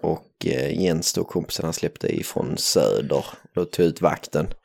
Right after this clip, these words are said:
Så jag ställde bilen på vändplanen, lyfte ut vakten ur kåpan. Han går tjugo meter in i planteringen, så blev det fullt jävla pådrag. Man hörde hur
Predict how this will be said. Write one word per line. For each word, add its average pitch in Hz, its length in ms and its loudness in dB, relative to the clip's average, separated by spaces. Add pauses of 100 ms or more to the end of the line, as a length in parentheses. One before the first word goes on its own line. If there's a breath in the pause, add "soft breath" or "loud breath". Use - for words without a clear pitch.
(680)
Så - 40 4
jag 117 80 6
ställde 127 280 8
bilen 117 280 10
på 117 60 2
vändplanen, 90 760 6 (840)
lyfte 104 280 4
ut 101 140 8
vakten 101 360 6
ur 90 40 4
kåpan. 87 640 6 (720)
Han 104 240 4
går 95 320 8
tjugo 101 400 6
meter 95 320 4
in 85 120 6
i 82 60 4
planteringen, 82 640 2
så - 120 -2
blev 90 160 4
det 85 60 6
fullt - 420 0
jävla 85 260 4
pådrag. - 640 4
Man 87 160 0
hörde 95 260 4
hur - 240 4